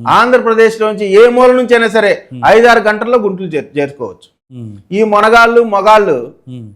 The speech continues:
Speaker 2: ఏ-, ఏం చేస్తున్నారు?
Speaker 1: మ్మ్.
Speaker 2: మరి ఎందుకు రాలేదు?
Speaker 1: మ్మ్.
Speaker 2: మీరు పెద్ద మగోళ్ళు కదా,
Speaker 1: మ్మ్.
Speaker 2: పోలీసుని తీసి రమ్మన్నారు కదా.
Speaker 1: మ్మ్.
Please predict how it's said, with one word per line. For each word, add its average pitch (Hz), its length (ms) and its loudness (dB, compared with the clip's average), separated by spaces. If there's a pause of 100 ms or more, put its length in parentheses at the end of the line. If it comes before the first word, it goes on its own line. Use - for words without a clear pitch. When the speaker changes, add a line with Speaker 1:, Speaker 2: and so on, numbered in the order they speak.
(140)
Speaker 2:
ఏ-, 202 420 -2
ఏం 220 120 -2
చేస్తున్నారు? 226 520 -8 (520)
Speaker 1:
మ్మ్. 117 280 -14 (140)
Speaker 2:
మరి 214 140 2
ఎందుకు 240 240 0
రాలేదు? 247 500 2 (180)
Speaker 1:
మ్మ్. 117 220 -18 (100)
Speaker 2:
మీరు 208 120 -6
పెద్ద 196 300 -2
మగోళ్ళు 233 380 2
కదా, 131 500 0
Speaker 1:
మ్మ్. 123 300 -18
Speaker 2:
పోలీసుని 247 400 -2
తీసి 226 180 -4
రమ్మన్నారు 208 440 0
కదా. 143 440 0
Speaker 1:
మ్మ్. 120 280 -14